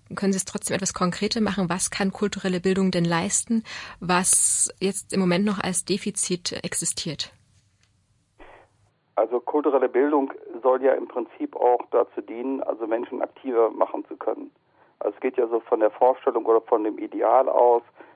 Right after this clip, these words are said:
Speaker 2: dass die Menschen aufgrund ihrer Interessen, ihrer Bedürfnisse, ihrer Fähigkeiten, ihrer Kenntnisse in der Lage sind,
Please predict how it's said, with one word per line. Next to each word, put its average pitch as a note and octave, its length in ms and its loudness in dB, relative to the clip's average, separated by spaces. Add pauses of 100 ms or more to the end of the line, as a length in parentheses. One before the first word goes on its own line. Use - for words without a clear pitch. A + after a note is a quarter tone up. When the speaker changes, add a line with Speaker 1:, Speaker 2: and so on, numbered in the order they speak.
(160)
Speaker 2:
dass A2 120 2 (100)
die - 40 -8
Menschen A#2+ 420 -2
aufgrund A#2 460 -2
ihrer A2 500 4 (340)
Interessen, C#3+ 800 -2
ihrer F#2+ 200 -4
Bedürfnisse, C3+ 840 0
ihrer - 220 0
Fähigkeiten, C#3 920 -2
ihrer - 240 -2
Kenntnisse - 720 -2 (340)
in B2 100 -6
der A#2 120 6
Lage C3 360 4
sind, C3+ 280 0